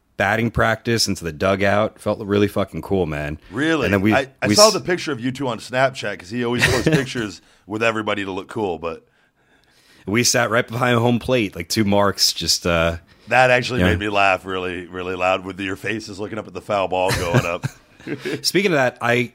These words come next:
Speaker 1: I didn't catch a foul ball, but a foul ball got hit to me, and it landed right next to me. It scared the shit out of me. Uh, and then I got it, and everyone was booing 'cause they wanted the foul ball. There wasn't,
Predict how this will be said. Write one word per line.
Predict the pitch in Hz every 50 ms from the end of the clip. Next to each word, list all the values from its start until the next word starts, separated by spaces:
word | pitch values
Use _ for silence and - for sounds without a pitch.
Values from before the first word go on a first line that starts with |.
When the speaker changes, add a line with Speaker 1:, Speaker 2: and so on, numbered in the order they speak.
| - -
Speaker 1:
I | 117
didn't | 123 156 165 151 135
catch | - - 120 117 131 - -
a | 165
foul | - - 156 147 147 147
ball, | 143 147 143 156 156 156
but | 131 117 95
a | 92
foul | - - 110 107 110 120
ball | 110 107 110 110 110 104 101 104 101 - - - - _ _ _ _ _ _ -
got | 107 101 98
hit | - - 131 135 131 -
to | - 110
me, | 104 95 92 90 87 85 87 _ _ _
and | 90 95 95
it | 92
landed | 104 110 113 117 123 131 131 113 110 95
right | 85 92 92 95 95
next | 104 117 131 127 -
to | -
me. | 95 87
It | 82 78
scared | - - 113 113 110 -
the | 80
shit | - - - 123 117
out | 104 87
of | 82 78
me. | 78 82 87 - _ - - - - - -
Uh, | 90 95 95 92 92 90 90 87 87 87 90 - _ _ _ _ _ _ _ _ _ _ _ -
and | 101 104 107
then | 113
I | 110 107 107
got | 101 110 113 117 120 117
it, | 110 95
and | 95 104
everyone | 104 107 113 113 110
was | 101 87 78
booing | 71 _ - 107 123 135 123 101 87 85 92 92
'cause | 90 - - 98 85
they | 92 92
wanted | 87 85 92 98 107 113 113 87
the | 90 82
foul | - 98 92 87 85
ball. | 80 87 98 104 104
There | 117 131 131
wasn't, | 139 147 139 156 143 131 -